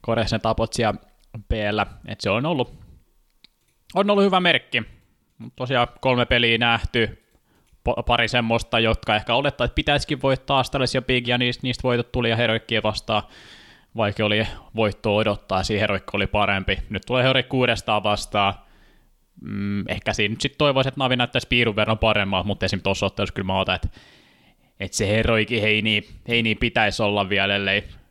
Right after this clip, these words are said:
Simple nyt löydä jotain monsteripeliä tohon väliin.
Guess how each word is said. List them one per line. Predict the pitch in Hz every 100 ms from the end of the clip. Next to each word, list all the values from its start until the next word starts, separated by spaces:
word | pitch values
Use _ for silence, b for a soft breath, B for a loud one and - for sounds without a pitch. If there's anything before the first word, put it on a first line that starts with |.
| -
Simple | 107 101 113
nyt | 101 101 - 107 - _ _ _ _ _ _ _ _ _ _ -
löydä | 110 107
jotain | 107 104 110
monsteripeliä | 110 113 107 113 104 110 104 101
tohon | 104 107 98
väliin. | 107 107 104